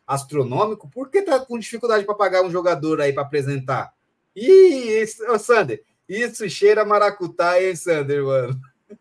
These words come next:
Os caras tão em dificuldade pra apresentar jogador, pra pagar jogador barato, dois milhões, mano. Ô, mano, pra quem ganhou aí cento e vinte milhões por ano, mano,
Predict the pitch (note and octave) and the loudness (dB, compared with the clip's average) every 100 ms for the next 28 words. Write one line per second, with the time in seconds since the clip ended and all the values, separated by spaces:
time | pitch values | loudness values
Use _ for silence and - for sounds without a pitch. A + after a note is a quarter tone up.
0 | D#4+ D4+ G3+ _ - - A3+ A#3+ A3 C4 | -16 -16 -20 _ -6 0 0 0 -6 -12
1 | A3+ A3 A3 A3 A3 G#3 G3+ G#3 G3+ G3+ | 0 2 2 0 -4 -4 0 2 2 2
2 | D#3+ C#3 G3 G3 G3 F#3 F#3+ F3 G3 F#3+ | -2 2 4 4 2 -2 -2 -2 -4 -2
3 | F#3 F3 G3 F3+ D#3 F#3 F#3 D3+ G3+ F#3+ | -2 -2 -2 -2 0 -2 -4 -2 -2 -2
4 | D#3 F3 A3 D#3 A2 G2 _ - A3+ E3 | -6 -6 -6 -8 -14 -20 _ 2 2 2
5 | A2 - _ _ - F#3 - B3+ C4 A#3+ | -4 -16 _ _ -4 -4 -2 -6 -2 -2
6 | A3+ G#3+ G#3 F#3 - G#3+ A3 A3+ G#3 G#3 | 2 4 4 2 0 -2 -6 -10 -10 -6
7 | F3+ G#3 A3 - G#3 E3 F#3+ B3 G#3+ D3 | -2 -4 -4 -6 -4 -2 -2 -4 -8 -10
8 | A2 | -12